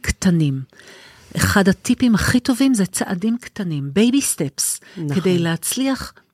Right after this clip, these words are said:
Speaker 1: כל פעם לשנות עוד משהו ועוד משהו,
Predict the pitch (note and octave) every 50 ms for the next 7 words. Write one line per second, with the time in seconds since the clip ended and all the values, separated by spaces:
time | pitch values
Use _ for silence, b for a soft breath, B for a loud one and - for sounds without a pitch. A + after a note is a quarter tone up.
0 | _ _ _ _ _ - - D4+ D#4 D#4+ - _ _ _ _ _ - B3 B3+ B3+
1 | B3 B3 - _ _ F#3 F3+ - - F#3+ F3+ F#3 G3+ G#3+ G#3 - _ _ _ _
2 | _ _ _ _ - C#4 B3+ B3+ B3+ B3 A#3 - - A3+ F3+ D#3+ E3+ - - A3
3 | A#3+ B3 C4 C4+ C#4 C4 - - D4+ D4+